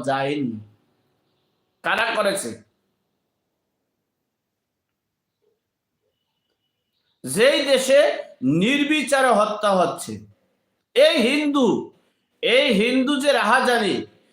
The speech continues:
এই ডোনাল্ড ট্রাম্প যে বলেছিলেন যে বাংলাদেশে শেখ হাসিনার অবর্তমানে, কি বলেছেন? ডাইরেক্ট এভাবে বলেছেন,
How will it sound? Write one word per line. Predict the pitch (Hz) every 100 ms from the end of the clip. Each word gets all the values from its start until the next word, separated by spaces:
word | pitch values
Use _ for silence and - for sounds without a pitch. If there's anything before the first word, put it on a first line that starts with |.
| _ -
এই | 220 214
ডোনাল্ড | 196 240 294 302 - -
ট্রাম্প | 226 262 254 214 - 127
যে | 143 226
বলেছিলেন | 208 269 294 302 277 175 113 - _ _ _ -
যে | 165 247
বাংলাদেশে | 202 226 247 262 285 285 277 294 302 - - - _ _ -
শেখ | - 220 285 311 -
হাসিনার | 160 185 220 294 294 302 302 302 -
অবর্তমানে, | 226 247 294 320 330 240 185 131 - - - _ _ _ _ _ _ _ _ _
কি | 254
বলেছেন? | 294 320 302 233 170 131
ডাইরেক্ট | 185 240 262 285 202
এভাবে | 247 269 269 247
বলেছেন, | 214 196 196 233 302 -